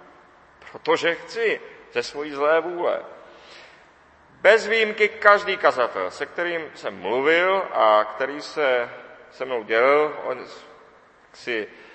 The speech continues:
eh, s nějakou zkušeností, s rozhořčením, eh, svého sboru po nějakém kázání, tak sklidil právě, když už tedy sklidil nějakou nenávist, sklidil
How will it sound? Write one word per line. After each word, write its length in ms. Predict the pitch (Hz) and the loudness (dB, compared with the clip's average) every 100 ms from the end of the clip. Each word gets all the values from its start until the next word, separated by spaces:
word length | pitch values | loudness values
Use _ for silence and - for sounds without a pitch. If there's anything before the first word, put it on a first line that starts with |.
| - _ | -20 _
eh, 300 | - 95 92 | 0 2 0
s 80 | - | 2
nějakou 240 | 127 147 | 0 0
zkušeností, 880 | 139 - 147 - 156 156 147 - 156 | -6 -10 -10 -2 0 0 -4 -10 -10
s 300 | 143 - - | -10 -12 -10
rozhořčením, 1200 | 92 98 120 135 127 180 - - 151 156 165 196 | -6 0 4 4 4 2 2 0 0 0 -6 -10
eh, 720 | - - - - 123 120 117 | -14 -20 -16 -6 0 0 0
svého 380 | 120 135 143 147 | -2 4 4 4
sboru 380 | 139 127 143 156 | 0 2 2 2
po 160 | 156 151 | 0 0
nějakém 360 | 151 156 156 | 0 0 -4
kázání, 760 | - 98 110 120 127 135 147 160 - - - | 0 2 4 6 6 6 2 -8 -12 -18 2
tak 300 | 147 - - | 2 2 -12
sklidil 580 | - - 170 175 190 190 | -14 -4 -2 2 2 2
právě, 840 | 185 160 160 165 170 170 175 170 - - - - - - - | 4 6 6 6 6 6 4 2 -8 -16 -18 -20 -20 -20 -16
když 300 | - 143 - | -6 -6 -6
už 180 | 160 - | -14 -6
tedy 200 | 156 160 | -6 -6
sklidil 460 | - 156 147 160 | -6 -6 0 0
nějakou 500 | 147 147 151 165 160 139 | 2 2 2 0 -6 0
nenávist, 680 | 135 143 143 147 156 - - - - - - | 4 6 6 4 -4 -10 -18 -20 -20 -20 -20
sklidil 680 | - 151 156 156 160 160 | -10 -2 0 2 2 2